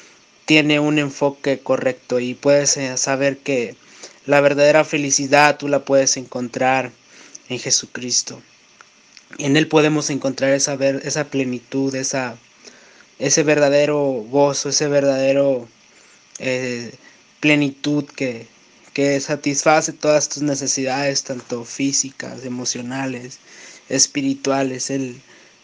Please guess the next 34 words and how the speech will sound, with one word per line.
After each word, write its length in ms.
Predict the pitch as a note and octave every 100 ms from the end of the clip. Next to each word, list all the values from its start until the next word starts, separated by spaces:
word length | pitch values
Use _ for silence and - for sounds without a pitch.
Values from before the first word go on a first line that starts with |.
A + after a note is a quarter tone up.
| -
Él 180 | D3 D#3+
es 160 | E3
el 160 | F3+ D#3+
que 140 | D3+
satisface 760 | - E3+ C3 C3 - E3+ - D#3
todas 320 | - C3+ C3+
nuestras 380 | C3+ C3 C#3+ C3+
necesidades. 960 | C3 C3 A#2+ B2+ A#2+ A#2+ A2 - - _ _ _ - - - _ _ _ -
Después 420 | D3 C#3 D#3+ D#3
de 140 | D#3+
estarme 400 | D3 - D#3 D#3
involucrando 560 | D3 C#3+ C#3 C3+ D3+ D3+
en 60 | D3
el 40 |
ministerio, 580 | C#3 C#3 C#3 - D3+ D3
ya 120 | D3
empiezo 440 | C3+ C#3+ C#3 -
a 140 | C#3+ B2+
como 240 | B2+ C3
que 120 | -
tener 360 | C3 - C3+ C#3
el, 420 | C#3 C#3 B2+ A2+ -
el, 420 | C3 C3 B2 G2
el 160 | C#3
sueño, 480 | C3+ D#3 D3+ D#3 C#3+
¿no? 140 | C3+ C#3
Empieza 320 | C#3 C#3+ C#3+
a 40 |
surgir 320 | - B2 C#3
un 120 | C#3 C3+
sueño 340 | C#3 C3 B2+
en 100 | B2
mí 220 | C3+ C#3
de, 280 | C3 B2 B2+